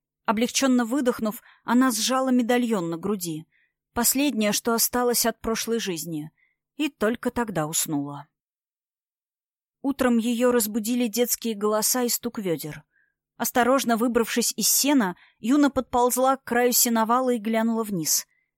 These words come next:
Там, возле животных, копошилась девочка лет пятнадцати, явно собираясь доить корову. Юна уже хотела выдохнуть и вернуться в копну, как прямо перед ней из-за края досок вынырнула вихрастая рыжая голова. Два огромных зелёных глаза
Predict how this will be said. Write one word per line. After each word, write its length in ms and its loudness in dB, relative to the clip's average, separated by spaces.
Там, 300 4
возле 340 0
животных, 640 -2
копошилась 580 0
девочка 460 -2
лет 200 0
пятнадцати, 760 -4
явно 400 2
собираясь 640 2
доить 320 0
корову. 580 -4
Юна 320 6
уже 200 2
хотела 440 2
выдохнуть 640 -2
и 100 0
вернуться 440 0
в 60 -14
копну, 520 2
как 240 -2
прямо 340 6
перед 320 0
ней 320 4
из-за 240 4
края 300 2
досок 420 0
вынырнула 520 4
вихрастая 640 0
рыжая 300 0
голова. 540 -2
Два 260 4
огромных 460 4
зелёных 500 0
глаза 540 2